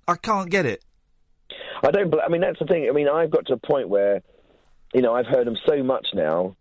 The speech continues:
Speaker 2: that you kind of go like, "Oh, I've had to stop listening to them for a bit," but, and it, which is sad. But I feel like I have to a little bit, otherwise it's been such a part of my life. You kind of, you don't wanna ruin it. And then, then the other day I put them on again, and you go, and my daughters love them.
Speaker 1: Yeah.
Speaker 2: And what's been funny, like,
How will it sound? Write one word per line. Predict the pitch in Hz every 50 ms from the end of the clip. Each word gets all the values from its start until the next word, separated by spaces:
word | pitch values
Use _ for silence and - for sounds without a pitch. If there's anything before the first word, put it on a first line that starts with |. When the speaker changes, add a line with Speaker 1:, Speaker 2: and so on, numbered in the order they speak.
| _ - - - - _ -
Speaker 2:
that | 117 92
you | 113 117
kind | - 127 127 127
of | 120
go | 113 123
like, | 113 117 113
"Oh, | 113 - 117
I've | 98 113 117
had | 120 - - -
to | - 117 101 - -
stop | - - -
listening | 117 120 - - 110 104 90
to | - 92
them | 87 80
for | - 82 85
a | 76
bit," | 104 - - - -
but, | - 113 110 - - -
and | 107 110 110 107
it, | - 117
which | 120 - -
is | 113 - - 139
sad. | 131 110 92 87 82
But | 104 101 101
I | 107 104
feel | - - 127 123
like | 113 -
I | 110
have | 107 131 -
to | - 123 117
a | 123
little | 139 151 - 113 98
bit, | - - -
otherwise | 104 98 107 104 104 104 104 101 - - _ _ _ _ - - - _
it's | - 117 107
been | - 127 123 117 - -
such | - - -
a | 113 -
part | - 127 120 95
of | 95 101
my | 107 107
life. | 110 117 113 98 -
You | 107 95
kind | - 113 110 104
of, | 95 - _ _ _
you | 101 107
don't | 104 135 127 120
wanna | 117 117
ruin | 127 127 113 95 85
it. | 76 76 - - - - - - -
And | 104 117
then, | 127 127 127 127
then | 127 156 160 135 110
the | 110 117
other | 123 123 123
day | 113 123 113
I | 110 107 -
put | - 131
them | 117 110
on | 113 113 107
again, | 101 - - 80 71 71 80
and | 90 98
you | 95
go, | 87 98 95 98 -
and | 110 113
my | 117 117
daughters | 110 - 151 156 143 123 - 98 90 110
love | 120 117 101 98 85
them. | 82 76 73 - - - -
Speaker 1:
Yeah. | 110 95
Speaker 2:
And | 87 82
what's | 151 147 143
been | 139 135 123 113 -
funny, | 139 127 113 107
like, | 101 107 -